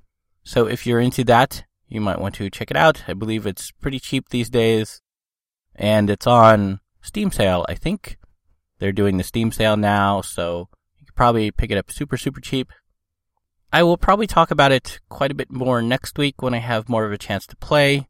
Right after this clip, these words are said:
Although my life is very sad these days, and so something that is a puzzle and challenging and can get kind of frustrating quickly is not something I'll probably be, like,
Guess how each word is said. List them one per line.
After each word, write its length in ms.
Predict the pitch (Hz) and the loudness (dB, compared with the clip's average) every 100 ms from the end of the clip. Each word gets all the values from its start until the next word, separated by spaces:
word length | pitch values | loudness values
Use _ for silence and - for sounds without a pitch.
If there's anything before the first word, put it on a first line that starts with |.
| _ _ _ _ | _ _ _ _
Although 540 | - 135 143 147 147 - | 0 4 6 6 2 -2
my 180 | - 123 | -6 -2
life 220 | 147 160 | 0 -2
is 160 | - 151 | -6 -4
very 180 | 139 131 | -2 -2
sad 320 | - 147 151 | 0 -2 0
these 200 | 147 139 | -4 -2
days, 380 | 131 127 127 120 | 0 0 -2 -4
and 220 | 101 113 | -10 -8
so 460 | - 117 117 113 - _ _ _ _ | -2 0 2 0 -4 _ _ _ _
something 380 | - 180 180 170 | -8 -4 0 4
that 120 | 151 | 6
is 520 | 131 120 117 113 - _ | 6 4 2 -2 -12 _
a 40 | - | -8
puzzle 560 | - 143 139 139 131 - | -4 -2 2 2 2 0
and 480 | 107 101 98 101 - | -2 0 -2 -4 -8
challenging 680 | - 117 117 110 110 107 104 | -4 -2 0 -2 -2 -2 -2
and 240 | 101 98 - | -2 -4 -8
can 320 | 113 98 98 | -10 -8 -8
get 240 | - 101 - | -6 -6 -6
kind 200 | - 98 | -6 -6
of 240 | 90 - _ _ | -6 -12 _ _
frustrating 800 | - 135 - 139 135 127 131 127 - | -4 -2 2 2 4 2 0 -4 -8
quickly 480 | - 165 147 143 139 _ _ _ _ _ _ _ _ | -10 -4 -4 -4 -6 _ _ _ _ _ _ _ _
is 420 | 123 123 117 - _ _ _ _ - | -2 0 -2 -10 _ _ _ _ -4
not 380 | 110 113 - | 0 0 -2
something 400 | - 127 - 117 | -4 -6 -2 -2
I'll 120 | 113 104 | 0 0
probably 380 | - 104 101 | 0 2 0
be, 580 | 95 98 101 95 92 90 - | -2 0 0 0 -2 -4 -4
like, 240 | 92 90 | -4 -4